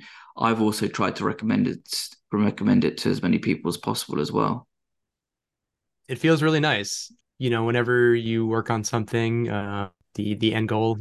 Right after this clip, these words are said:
Speaker 2: is ideally for people to, uh, to watch and enjoy it. So the fact that anyone was watching it to begin with was, uh, was really cool. You know, when, while we were working on the first season, we all thought that it was, we all enjoyed it. We were like, "Oh, this is, this is a pretty cool, pretty unique show."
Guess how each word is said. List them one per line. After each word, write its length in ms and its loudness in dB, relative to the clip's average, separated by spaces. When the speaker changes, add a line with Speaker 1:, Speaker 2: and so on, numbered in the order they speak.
Speaker 2:
is 220 -4
ideally 380 0
for 500 0
people 280 -2
to, 300 0
uh, 240 -2
to 140 -6
watch 320 2
and 80 -6
enjoy 340 -4
it. 260 -4
So 180 -8
the 100 -6
fact 260 -2
that 120 -2
anyone 260 -4
was 120 -8
watching 380 0
it 120 -10
to 80 -12
begin 300 -2
with 280 -4
was, 240 -6
uh, 400 0
was 260 -6
really 240 -2
cool. 440 0
You 80 -4
know, 120 -2
when, 260 -4
while 320 2
we 120 4
were 120 0
working 380 -4
on 100 -2
the 80 -4
first 280 -2
season, 480 -4
we 200 4
all 180 4
thought 300 0
that 140 0
it 120 -4
was, 320 -4
we 120 2
all 160 4
enjoyed 340 0
it. 40 0
We 80 2
were 60 0
like, 120 -4
"Oh, 100 4
this 200 -4
is, 120 -8
this 100 -4
is 60 0
a 60 -2
pretty 240 0
cool, 400 2
pretty 200 -2
unique 360 -4
show." 500 0